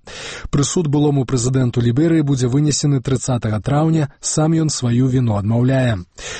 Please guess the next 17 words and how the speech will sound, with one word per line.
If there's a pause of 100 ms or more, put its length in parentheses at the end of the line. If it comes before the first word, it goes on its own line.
(180)
У
часе
грамадзянскай
вайны
тысяча
дзевяцьсот
восемдзесят
дзявятага
па
дзве
тысячы
трэці
гадоў
у
Ліберыі
і
С'ера-Леоне